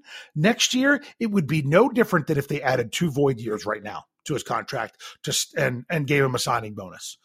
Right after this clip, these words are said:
which is the exact kind of thing that the Steelers could have done last year. The only thing, but they say they're not using void years this year. The only thing different is he would have a base salary for those other years.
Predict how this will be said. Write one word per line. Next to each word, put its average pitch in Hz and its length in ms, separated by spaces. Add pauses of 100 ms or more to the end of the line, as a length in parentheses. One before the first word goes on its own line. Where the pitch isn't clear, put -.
(280)
which 180 200
is 151 140
the 160 60
exact 151 420
kind 185 180
of 160 60
thing 185 160
that 165 120
the 143 60
Steelers 160 340
could 160 140
have 135 100
done 139 160
last 120 340
year. - 160 (380)
The 156 220
only 170 240
thing, 180 460 (120)
but 143 100
they 151 100
say 170 200
they're 143 120
not 139 180
using 117 260
void 107 220
years 98 200
this 101 200
year. 95 160 (300)
The 165 100
only 180 140
thing 180 200
different 151 300
is 127 80
he 160 100
would 139 100
have 180 320
a 170 80
base 143 300
salary 113 400
for 131 140
those 107 200
other 104 120
years. 95 360